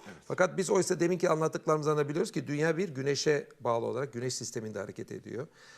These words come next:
Speaker 2: Sonra galakside yakın bölgesiyle bir sistem oluşuyor. Sonra Samanyolu bir sistem. Samanyolu diğer birçok galaksiyle bir sistem. O galaksiler diğer galaksilerle sistemleri var. Ee, gibi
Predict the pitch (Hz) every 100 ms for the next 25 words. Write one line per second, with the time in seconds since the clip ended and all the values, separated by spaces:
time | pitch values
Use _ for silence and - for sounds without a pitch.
0 | - - 147 151 147 139 151 - 143 147
1 | 135 170 151 131 120 - 120 120 113 -
2 | 104 - 104 110 - 131 139 139 139 143
3 | 160 156 127 110 - - 110 - - 139
4 | - 131 147 147 151 143 147 147 135 143
5 | 143 143 - 156 135 110 - - - -
6 | 113 143 151 - 156 147 185 151 127 117
7 | 131 123 127 - - - - - - -
8 | 127 - 131 113 110 123 220 - - -
9 | - _ _ _ - 151 143 135 127 120
10 | 123 170 214 247